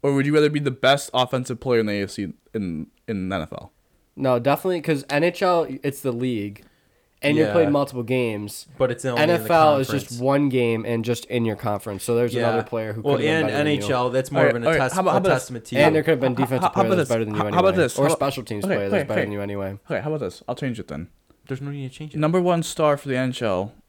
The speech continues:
Speaker 1: or A F C player of the month. Now you're having multiple games.
Speaker 3: I think
Speaker 2: Play the
Speaker 3: then,
Speaker 2: month. Yeah,
Speaker 3: yeah,
Speaker 2: then,
Speaker 3: A F C
Speaker 2: then
Speaker 3: player
Speaker 2: play
Speaker 3: of
Speaker 2: the
Speaker 3: the month.
Speaker 2: month, 'cause that's a month.
Speaker 3: Yeah, that's thirty days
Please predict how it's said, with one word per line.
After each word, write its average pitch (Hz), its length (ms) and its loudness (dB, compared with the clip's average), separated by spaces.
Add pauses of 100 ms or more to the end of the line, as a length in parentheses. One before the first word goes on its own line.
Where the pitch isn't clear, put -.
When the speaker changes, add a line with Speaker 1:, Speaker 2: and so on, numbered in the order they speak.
(140)
Speaker 1:
or 110 320 -2
A 135 140 2
F 120 100 -2
C 107 200 -6
player 110 360 -2
of 92 80 -6
the 90 60 -12
month. 87 260 -14 (1500)
Now 151 120 2
you're 175 140 8
having 151 200 2
multiple 143 340 2
games. 87 540 -8 (120)
Speaker 3:
I 123 180 2
think 147 360 -6
Speaker 2:
Play 170 160 4
the 131 60 2
Speaker 3:
then, 131 80 0
Speaker 2:
month. 113 300 -4 (200)
Yeah, 127 140 0 (120)
Speaker 3:
yeah, 113 40 -6
Speaker 2:
then, 135 100 2
Speaker 3:
A - 40 6
F 151 80 2
C 113 60 -2
Speaker 2:
then 165 180 6
Speaker 3:
player 123 160 4
Speaker 2:
play - 60 6
Speaker 3:
of - 40 4
Speaker 2:
the 107 40 0
Speaker 3:
the 107 100 -4
month. 113 160 2
Speaker 2:
month, 101 140 -12
'cause - 80 -20
that's 123 160 -2
a 123 40 -6
month. 104 360 -6 (180)
Speaker 3:
Yeah, 117 280 0 (360)
that's 135 220 -2
thirty 123 300 0
days 113 520 -4